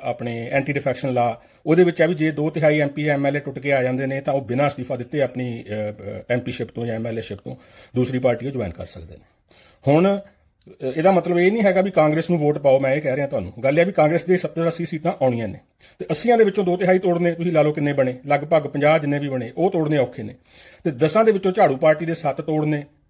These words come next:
ਸੌਖੇ ਨੇ। ਮੈਂ ਐਗਜ਼ਾਂਪਲ ਦੇ ਰਿਹਾ, ਐਵੇਂ ਬਸਪਾ ਦੇ ਚਾਰ ਪੰਜ ਜਿੱਤਣ ਦੀ ਉਮੀਦ ਆ।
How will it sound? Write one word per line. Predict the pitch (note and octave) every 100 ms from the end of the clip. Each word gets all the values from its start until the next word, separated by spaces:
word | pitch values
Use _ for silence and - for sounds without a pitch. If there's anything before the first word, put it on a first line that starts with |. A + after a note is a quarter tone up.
| _
ਸੌਖੇ | - C3 A#2 A#2+
ਨੇ। | G#2+ - _ _ _ _ _
ਮੈਂ | C#3 D#3
ਐਗਜ਼ਾਂਪਲ | C#3+ D3 D3
ਦੇ | B2
ਰਿਹਾ, | B2+ D3
ਐਵੇਂ | D3
ਬਸਪਾ | C3+ - C#3+
ਦੇ |
ਚਾਰ | D3 C#3
ਪੰਜ | C3+ C3+
ਜਿੱਤਣ | C3 D3+
ਦੀ | C#3+
ਉਮੀਦ | A#2+ F#2+
ਆ। | F2